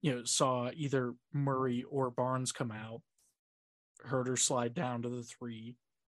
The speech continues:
and play Fox and Mitchell, you know, for Mitchell's defense, especially in a late game situation. I, I, that wouldn't surprise me at all. I think that it's really hard to predict just because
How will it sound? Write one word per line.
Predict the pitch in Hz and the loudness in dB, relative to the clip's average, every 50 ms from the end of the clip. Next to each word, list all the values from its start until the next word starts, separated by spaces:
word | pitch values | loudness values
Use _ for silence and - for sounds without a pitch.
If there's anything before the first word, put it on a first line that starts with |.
| _ _ _ _ _ _ _ _ _ | _ _ _ _ _ _ _ _ _
and | - 147 127 123 113 | -4 -2 -2 -2 -2
play | - 127 117 | -2 -2 -2
Fox | 104 - - 120 117 113 - - - - | -2 -2 -2 -2 -2 -2 -2 -2 -2 -2
and | - 135 113 113 | -4 -6 -6 -4
Mitchell, | 123 127 - - 120 117 117 127 - - | -4 -2 -2 -2 -4 -4 -6 -8 -8 -6
you | 190 160 | -4 -2
know, | 139 | -2
for | 123 - 139 | -2 -2 0
Mitchell's | 135 131 123 - 123 110 110 | 0 0 0 -2 -4 -6 -6
defense, | 117 110 107 - - - - - - - - | -8 -10 -10 -12 -16 -12 -10 -10 -8 -6 -6
especially | 131 - 127 113 - - 123 110 | -4 -4 -2 -4 -4 -6 -6 -8
in | 110 | -8
a | 110 | -8
late | 110 110 107 - | -10 -12 -12 -14
game | - 113 117 | -14 -8 -8
situation. | - - 123 - - - - 123 - 110 113 - - - | -6 -6 -6 -10 -12 -12 -12 -12 -12 -14 -14 -14 -12 -10
I, | 120 | -10
I, | 120 117 120 - _ _ _ _ _ _ _ _ - | -10 -10 -12 -14 _ _ _ _ _ _ _ _ 6
that | 214 190 | 8 10
wouldn't | 170 170 147 | 10 8 8
surprise | - - - 127 123 113 117 | 6 4 4 4 4 2 0
me | 107 | -4
at | 107 110 | -8 -10
all. | 110 - - _ _ - - _ _ _ _ _ _ _ _ - | -12 -14 -18 _ _ -20 -20 _ _ _ _ _ _ _ _ 0
I | 139 131 131 131 131 | 2 4 4 4 2
think | 127 - 156 147 143 135 - | 2 2 2 4 4 2 2
that | - 135 127 120 117 120 - _ _ _ _ _ _ _ _ _ _ _ _ _ _ _ _ _ _ | 2 4 4 4 4 0 -4 _ _ _ _ _ _ _ _ _ _ _ _ _ _ _ _ _ _
it's | 143 147 - - | -2 0 0 -2
really | 143 139 135 135 135 135 | 0 2 4 4 4 4
hard | 123 135 135 | 4 4 2
to | 120 117 | 2 0
predict | - 123 113 120 120 - | -2 -2 -2 -2 -2 0
just | - 123 - | -2 -2 -2
because | - 120 - 127 120 120 113 113 113 - - | -4 -6 -4 -4 -4 -2 -2 -2 -2 -2 -2